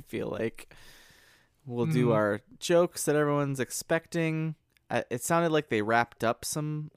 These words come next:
Speaker 1: old jokes. Like, Gloria talked about some hot sauce. That
Speaker 2: Mm-hmm.
Speaker 1: was, like, a
Speaker 2: Yeah.
Speaker 1: throwaway.
Speaker 2: That, like,
Speaker 1: Like,
Speaker 2: it
Speaker 1: "Oh,
Speaker 2: didn't
Speaker 1: this
Speaker 2: really get,
Speaker 1: means
Speaker 2: yeah.
Speaker 1: something." Um,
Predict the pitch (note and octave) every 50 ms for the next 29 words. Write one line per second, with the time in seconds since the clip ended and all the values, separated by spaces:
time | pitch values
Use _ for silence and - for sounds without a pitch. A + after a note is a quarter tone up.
0 | - D3 D#3 D#3 D3 D3+ C#3+ C#3+ D#3 D#3+ D3+ D#3 D#3 D3+ _ - - - - -
1 | - - - A2 G#2 - - _ - A2 G#2 A2 A2+ A2 G#2+ - - A2+ A2 -
2 | - G#2 G#2+ G#2+ G2+ - - - F#2 D#2+ E2 - - _ _ _ _ _ _ _
3 | _ _ - - C3 D#3 - - - - - D#3+ D3+ D3+ D3+ D3+ D3+ D3 - -
4 | - - - - - - _ _ _ _ _ _ _ _ _ _ _ _ _ _
5 | _ _ _ _ _ _ _ _ _ _ _ _ _ _ _ D3 D3+ B2+ C3 C3
6 | D3 C#3+ C#3+ C#3 C3+ C#3 - - B2+ A#2 C#3+ C#3 C#3+ C#3+ C#3+ C3+ C3 C3+ C#3 C#3
7 | C#3 C#3 C#3 C#3 C3+ C#3 C3 C3 A#2+ B2 B2 B2 A2+ A2 G#2+ G#2+ - B2 B2+ B2
8 | - A#2+ A#2+ A2 G#2 G#2 G#2 G#2 A#2+ B2 A#2+ A#2+ B2 B2 A#2 G#2 G#2 B2+ B2 A#2
9 | G#2+ G2+ G2+ - G2+ G#2 G#2+ G#2 G#2+ G#2+ G#2+ _ _ _ _ _ _ _ _ _
10 | _ _ - - - _ _ _ _ _ _ - A2 A2 G#2+ G#2 G2+ G2 F#2+